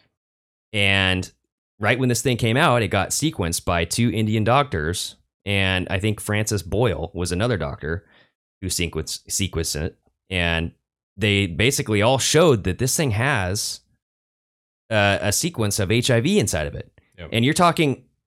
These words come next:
Speaker 1: hundreds, if not thousands of years of evolution for that to occur
Speaker 2: Yep.
Speaker 1: normally or just fortuitously.
Speaker 2: Especially for,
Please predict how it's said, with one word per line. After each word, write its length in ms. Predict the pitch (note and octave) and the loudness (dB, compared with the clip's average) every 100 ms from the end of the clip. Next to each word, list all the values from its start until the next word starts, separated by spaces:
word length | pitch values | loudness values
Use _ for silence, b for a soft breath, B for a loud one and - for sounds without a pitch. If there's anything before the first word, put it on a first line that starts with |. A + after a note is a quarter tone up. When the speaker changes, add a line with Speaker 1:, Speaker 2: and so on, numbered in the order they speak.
| - | -4
Speaker 1:
hundreds, 360 | B2+ E3 C3+ A#2 | 0 4 4 2
if 140 | A2+ | 2
not 180 | B2 A2 | 0 2
thousands 380 | B2 C3 A#2+ G2+ | 4 4 2 0
of 140 | F2+ | 2
years 240 | G#2+ G#2 | 2 2
of 100 | F2 | 2
evolution 720 | F#2+ F2 E2+ A2+ - E2 D#2 - | 0 0 2 2 0 -2 -6 -6
for 120 | F#2 | -2
that 180 | F2+ F2 | -2 -2
to 140 | F2 | -2
occur 500 | D#2+ - F2 E2 D#2+ - - | -4 -2 -2 -2 -4 -10 -12
Speaker 2:
Yep. 180 | F2 - - | -12 -14 -12
Speaker 1:
normally 800 | F2 F#2 G2+ G2 D2+ B1 - - _ _ | -6 -2 0 0 -2 -6 -12 -14 _ _
or 220 | F2 F2+ E2 | -4 -2 -2
just 360 | D#2 - - _ _ _ _ | -4 -8 -16 _ _ _ _
fortuitously. 680 | E2 - E2 C2 - A1+ D#2 - _ _ _ _ _ _ _ _ _ - | -8 -4 -4 -4 -8 -10 -12 -16 _ _ _ _ _ _ _ _ _ -4
Speaker 2:
Especially 260 | A3+ A3+ C#3+ | 0 2 2
for, 300 | C3 G#2+ | 2 0